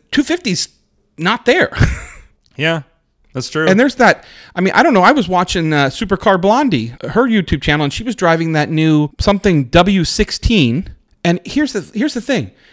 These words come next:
Speaker 1: They're, they're, they designed it in Dubai. I've gotta figure out the name. It's a, it's something sixteen. And, and I, it's got a, a sixteen valve or sixteen
Speaker 2: Cylinder motor.
Speaker 1: cylinder motor.
Speaker 2: So Bugatti engine.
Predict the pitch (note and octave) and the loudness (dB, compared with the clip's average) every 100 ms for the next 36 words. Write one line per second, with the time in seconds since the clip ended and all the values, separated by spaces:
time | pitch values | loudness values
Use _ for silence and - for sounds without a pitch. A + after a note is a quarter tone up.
0 | _ _ _ F3+ F#3 D3+ - F#3 F3 F#3 | _ _ _ 0 0 -2 0 2 2 0
1 | D#3 D#3 F3 C4+ C4 B3 F#3 F3+ E3+ C#3 | -2 0 2 2 0 0 2 2 4 4
2 | G2 G2+ D3+ A3 A3+ A#3+ G3 F3 D3 B2 | 2 0 2 4 2 4 2 2 0 0
3 | C#3+ F3+ D3 - F#3+ G#3 G#3+ F3+ F#3 - | -2 -4 -6 -2 -2 0 0 0 -2 -2
4 | - B2+ F2+ G2 - - - - D#3+ E3 | -4 -4 -6 -12 -16 -16 -20 -4 -2 -2
5 | _ D#3 F3 F3+ E3+ - F3 C#3 C3+ C#3+ | _ 0 0 -2 -8 0 2 2 0 -4
6 | B2+ C3 _ _ _ _ _ _ - - | -4 -8 _ _ _ _ _ _ -12 -2
7 | G3+ - A#3+ A3 - F3 F#3 G3 F3+ D3+ | -2 0 -2 -2 -6 0 2 2 0 -2
8 | - G3+ - A3 G#3+ G#3 - - B2+ A#2+ | -2 -8 -4 0 0 -2 -8 -10 -6 -6
9 | A2+ G#2+ F3+ F3+ G3+ G3 C3 - A#2 A2+ | -6 -2 0 0 0 0 0 0 -2 -2
10 | G#2+ F#2+ E2 D#2 | -2 -4 -8 -12